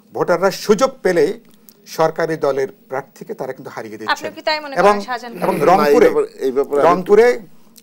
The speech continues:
Speaker 1: আ-, আমাদের মাননীয় প্রধানমন্ত্রী বলেছিলেন যে ভোট ডাকাতকে মানুষ ক্ষমা করে না, ভোট চোরদেরকে মানুষ ক্ষমা করবে না। আমি বলেছি যে রংপুরের মানুষ, আ, তারা কিন্তু প্রধানমন্ত্রীর কথা রেখেছেন। নৌকা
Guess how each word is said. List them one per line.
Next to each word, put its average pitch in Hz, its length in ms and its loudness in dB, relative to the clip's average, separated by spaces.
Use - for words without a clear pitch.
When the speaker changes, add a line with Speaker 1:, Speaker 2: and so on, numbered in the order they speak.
Speaker 1:
আ-, 131 280 -6
আমাদের 160 240 -2
মাননীয় 143 280 -6
প্রধানমন্ত্রী 156 540 -12
বলেছিলেন 135 560 -10
যে 127 320 -14
ভোট 139 200 -12
ডাকাতকে 123 600 -10
মানুষ 117 280 -16
ক্ষমা 117 260 -12
করে 107 260 -12
না, 107 260 -20
ভোট 117 240 -8
চোরদেরকে 127 560 -4
মানুষ 110 340 -14
ক্ষমা 120 260 -12
করবে 104 320 -16
না। 101 100 -20
আমি 127 100 -20
বলেছি 143 320 -12
যে 196 100 -16
রংপুরের 120 380 -10
মানুষ, 135 300 -12
আ, 131 80 -16
তারা 147 200 -6
কিন্তু 165 200 -12
প্রধানমন্ত্রীর 143 640 -12
কথা 123 240 -10
রেখেছেন। 113 460 -14
নৌকা 147 520 -2